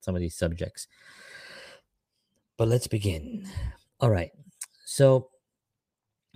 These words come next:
a habit, a habit, sometimes people make it seem as a negative thing, right? Um, people have a, yeah, have a bad habit, right? Nobody says, "I got, I got a really good habit of doing that."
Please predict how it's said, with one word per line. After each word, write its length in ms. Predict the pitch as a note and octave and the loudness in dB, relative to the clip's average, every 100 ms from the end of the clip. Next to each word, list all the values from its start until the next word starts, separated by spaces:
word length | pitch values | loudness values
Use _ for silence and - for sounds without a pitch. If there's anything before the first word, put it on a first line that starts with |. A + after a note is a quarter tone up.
| _ - - | _ -6 -2
a 80 | |
habit, 440 | G2 A#2 B2 F#2 E2+ | 0 4 4 4 0
a 60 | F2 | -2
habit, 460 | A2 A#2 B2+ - | 0 2 0 -2
sometimes 640 | - A2 G2+ G#2+ G#2 - - _ - - _ _ - | -2 0 2 2 0 -4 -14 _ -20 -20 _ _ -2
people 260 | A2 G2+ | 0 4
make 280 | G2 G2 - | 4 2 0
it 100 | G2 | -8
seem 240 | - G2+ F#2 | -4 0 0
as 160 | E2+ | 0
a 40 | F2+ | 2
negative 420 | F#2+ F2+ E2 - | 2 2 0 -4
thing, 180 | D#2 E2 | -8 -6
right? 280 | E2+ F#2 - _ - - _ _ - | -6 -6 -10 _ -20 -20 _ _ -6
Um, 360 | F2+ F2 F2 | -4 -2 -4
people 200 | G2 F#2+ | -6 -6
have 160 | F2 E2+ | -6 -4
a, 220 | E2 E2 | -4 -6
yeah, 200 | F#2+ F2+ - | -8 -10 -6
have 140 | F#2 | -2
a 60 | E2+ | 0
bad 240 | F2+ F2+ | 0 0
habit, 380 | - F#2 F2 E2 | 0 -2 -4 -4
right? 160 | E2+ E2+ | -6 -4
Nobody 200 | F#2 F#2 | -4 -4
says, 200 | - G2+ | -4 -4
"I 120 | B2 | -4
got, 280 | E3 - G#2+ | -6 -8 -8
I 60 | B2 | -4
got 140 | G3+ | -2
a 40 | |
really 220 | B2 B2 A#2 | 0 0 0
good 180 | A#2+ | 0
habit 360 | F#2 F2+ G2 E2+ | 0 -4 -6 -6
of 120 | D#2 | -4
doing 280 | F2+ E2+ D#2+ | -2 -2 -4
that." 200 | D#2+ F2 | -8 -10